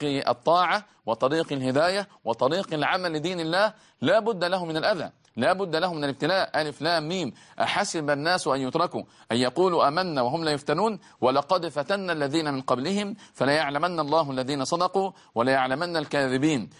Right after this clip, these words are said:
وليست العافية دليلاً على محبة الله سبحانه وتعالى، وليست التوسعة في الدنيا دليلاً على محبة الله سبحانه وتعالى، بل هذا ابتلاء وهذا ابتلاء. والدليل على محبة الله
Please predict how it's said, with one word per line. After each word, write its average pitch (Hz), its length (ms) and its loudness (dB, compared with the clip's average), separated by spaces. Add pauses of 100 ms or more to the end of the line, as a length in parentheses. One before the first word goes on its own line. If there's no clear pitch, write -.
(160)
وليست 160 640 2
العافية 143 520 2 (260)
دليلاً 180 580 2 (320)
على 165 300 0
محبة 143 420 -4
الله 123 240 0 (360)
سبحانه 147 400 0
وتعالى، 120 380 0 (1080)
وليست 175 400 2
التوسعة 151 540 0
في 131 80 -14
الدنيا 185 520 -2 (220)
دليلاً 196 540 2
على 165 180 2
محبة 156 400 -2
الله 147 300 0 (160)
سبحانه 151 460 -2
وتعالى، 139 420 0 (260)
بل 117 160 -2
هذا 170 180 2
ابتلاء 185 380 0
وهذا 170 240 0
ابتلاء. 135 380 -2 (280)
والدليل 139 1400 2
على 147 320 2
محبة 185 460 -2
الله 196 380 0